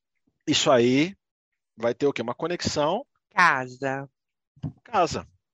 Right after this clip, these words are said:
Speaker 2: Da
Speaker 1: Porque,
Speaker 2: match.
Speaker 1: assim, e é da match,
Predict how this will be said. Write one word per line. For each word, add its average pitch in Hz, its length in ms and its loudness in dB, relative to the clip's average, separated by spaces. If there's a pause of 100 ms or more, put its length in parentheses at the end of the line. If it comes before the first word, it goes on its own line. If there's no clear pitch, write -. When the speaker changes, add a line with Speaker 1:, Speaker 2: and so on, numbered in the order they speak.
(100)
Speaker 2:
Da 165 140 0
Speaker 1:
Porque, 151 200 0
Speaker 2:
match. 127 40 0
Speaker 1:
assim, 123 160 -4 (160)
e 156 140 2
é 190 180 2 (500)
da 156 160 2
match, 151 540 -6